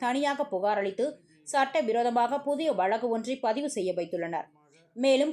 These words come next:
போலீஸ் உயர் அதிகாரி எங்களுக்கு உறவினர் என கூறி எங்கள் கட்சிக்காரர் அளித்த புகாரின் மீது எந்த நடவடிக்கையும் எடுக்காமல் எதிர்த்தரப்பில் பொய் புகார்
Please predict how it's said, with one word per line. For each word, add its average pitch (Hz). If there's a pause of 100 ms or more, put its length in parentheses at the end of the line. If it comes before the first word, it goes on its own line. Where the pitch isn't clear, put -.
போலீஸ் 302
உயர் 254
அதிகாரி 240 (160)
எங்களுக்கு 233 (140)
உறவினர் 269
என 190 (120)
கூறி 202 (180)
எங்கள் 233
கட்சிக்காரர் 254
அளித்த 226
புகாரின் 208
மீது 185 (460)
எந்த 277 (100)
நடவடிக்கையும் 254
எடுக்காமல் 208 (120)
எதிர்த்தரப்பில் 226
பொய் 285
புகார் 262